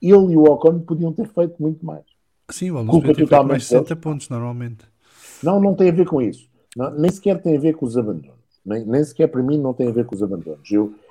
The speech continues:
Speaker 1: eu, por exemplo, acho que a corrida do Alonso, ahm, no México é fantástica, apesar de, de, como vocês dizem, do abandono, ainda que esteja classificado em décimo nono.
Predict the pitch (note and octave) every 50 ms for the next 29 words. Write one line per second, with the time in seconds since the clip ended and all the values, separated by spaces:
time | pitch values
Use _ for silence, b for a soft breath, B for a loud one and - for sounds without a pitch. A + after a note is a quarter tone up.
0 | B B B - G#2+ A2 - - B2 A#2+ G#2 C3+ C3+ A#2+ A2+ B2 A#2 - - -
1 | - A#2+ G#2 - - A#2 G#2+ C3 D#3+ D3+ C#3 B2 A2 A#2 B2 B2 A#2+ A2+ A2+ B2
2 | B2 A#2 A2 G2+ F#2 - _ _ _ _ _ _ _ - - - _ _ _ _
3 | _ - A2+ A2 A2 A2 G#2+ G#2+ G2+ G2 G2 F#2+ F#2 G#2 - _ A#2 A#2+ C3 C3
4 | B2+ B2+ A#2 A2+ A2 - - - - - - - _ _ - A#2 - - - -
5 | C3 B2+ B2 A#2+ A#2 F#2+ E2+ - - A2+ A2+ - - F3 F#3 _ _ _ _ _
6 | _ _ _ - - - - G#2 F#2 B2 C3 B2 A#2 G2+ F2+ E2+ D2 _ - F2+
7 | G2+ - _ _ _ - - G#2+ G2+ G#2+ A2+ A2+ B2 A#2+ A#2 C#3+ C#3 A2 B2+ A#2+
8 | A2 A#2 A#2 B2 B2+ B2 D3 C#3 B2 A2 G#2+ G#2+ A2 - - - A#2+ G#2+ A2 G#2+
9 | A2+ A2 - - G2+ - G#2+ F#2+ F2 E2+ E2 D#2+ D#2 - - D#2+ D2 C#2+ C2+ C2